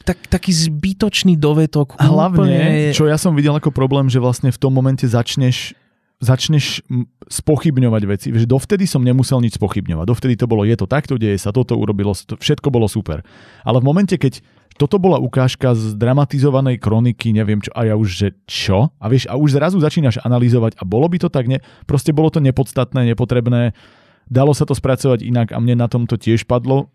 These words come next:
Speaker 2: Páčil sa mi inak, aby som teda aj pozitíva ešte vyťahol, tá metafora s tou džunglou a kričaním do džungle.
Speaker 1: Mhm, mhm,
Speaker 2: Vieš, že to bolo
Speaker 1: mhm.
Speaker 2: veľmi pekne napísané. Tam sa ukazovala tá schopnosť autora uvažovať a písať.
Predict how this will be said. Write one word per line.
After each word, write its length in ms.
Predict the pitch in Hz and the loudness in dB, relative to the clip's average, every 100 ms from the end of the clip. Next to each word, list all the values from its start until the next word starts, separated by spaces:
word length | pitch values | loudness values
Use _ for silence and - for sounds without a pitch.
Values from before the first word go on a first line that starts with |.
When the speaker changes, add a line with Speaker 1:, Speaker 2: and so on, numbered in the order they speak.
| _ | _
Speaker 2:
Páčil 320 | 139 160 202 | 0 2 0
sa 160 | 156 151 | 2 0
mi 160 | 131 | 2
inak, 160 | 123 117 | 2 0
aby 160 | 117 | 0
som 160 | 120 113 | 0 -2
teda 160 | 107 98 | 0 -2
aj 100 | 98 | 0
pozitíva 460 | 120 117 113 107 | -2 -2 -2 -2
ešte 240 | 104 - 110 | -2 -4 -6
vyťahol, 480 | 101 113 107 110 | -4 0 0 0
tá 80 | 104 | 0
metafora 460 | 107 117 120 120 113 | 0 0 0 0 0
s 160 | 104 - | -2 -2
tou 160 | 107 | -2
džunglou 480 | 104 120 120 120 110 | 0 0 2 2 2
a 80 | 104 | 0
kričaním 480 | 117 104 120 113 107 | -4 -2 0 0 0
do 80 | |
džungle. 400 | 104 107 107 104 | 0 2 2 2
Speaker 1:
Mhm, 160 | 160 160 156 170 | 4 4 2 2
mhm, 100 | 165 | 2
Speaker 2:
Vieš, 120 | 165 | 4
že 60 | 170 | 2
to 80 | 160 | 2
bolo 80 | |
Speaker 1:
mhm. 100 | 160 131 | 2 2
Speaker 2:
veľmi 100 | 127 | 2
pekne 300 | 123 - 123 | 0 0 0
napísané. 400 | 113 117 - 117 | 2 0 0 0
Tam 160 | 117 127 | 2 2
sa 160 | 127 | 2
ukazovala 560 | 120 123 117 117 113 110 | 0 0 2 2 2 0
tá 240 | 110 104 104 | 0 0 -2
schopnosť 500 | - 127 117 104 - | -2 0 0 -2 0
autora 320 | 117 113 107 | -2 0 0
uvažovať 400 | 104 107 101 101 | -2 -2 -2 -2
a 100 | 98 | -4
písať. 360 | 110 101 104 | -6 -6 -6